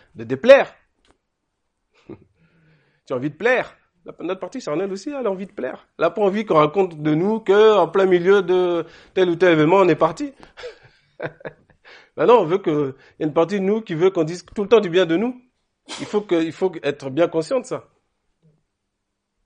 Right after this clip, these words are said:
Eh oui. Et Jésus a dit, malheur à vous, lorsqu'on dira du bien de vous.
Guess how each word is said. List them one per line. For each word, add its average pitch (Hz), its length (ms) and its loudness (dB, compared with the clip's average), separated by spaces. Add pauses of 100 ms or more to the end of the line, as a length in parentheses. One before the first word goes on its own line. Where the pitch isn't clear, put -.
(540)
Eh 147 100 -8
oui. 214 140 -8 (1900)
Et 123 100 -16
Jésus 123 280 -12
a 120 60 -8
dit, 127 160 -10
malheur 120 280 -4
à 110 80 -4
vous, 127 220 -16 (320)
lorsqu'on 117 560 -14
dira 95 400 -20 (880)
du 101 80 -20
bien 95 180 -18
de 98 100 -20
vous. 87 180 -20